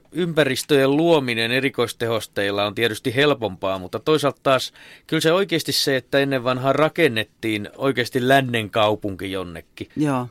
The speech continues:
Speaker 1: Vaikka jos ajattelee vaikka tätä Clint Eastwoodin Ruoska-elokuvaa, niin,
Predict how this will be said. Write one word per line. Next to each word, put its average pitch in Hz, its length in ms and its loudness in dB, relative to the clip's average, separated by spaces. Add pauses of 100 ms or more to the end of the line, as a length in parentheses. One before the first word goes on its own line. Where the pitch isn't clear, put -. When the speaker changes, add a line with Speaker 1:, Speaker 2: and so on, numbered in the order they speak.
Speaker 1:
Vaikka 131 240 0
jos 127 140 2
ajattelee 120 460 2
vaikka 113 200 -2
tätä 120 160 -2
Clint 135 260 0
Eastwoodin 120 520 -2
Ruoska-elokuvaa, 101 1200 0
niin, 90 220 -14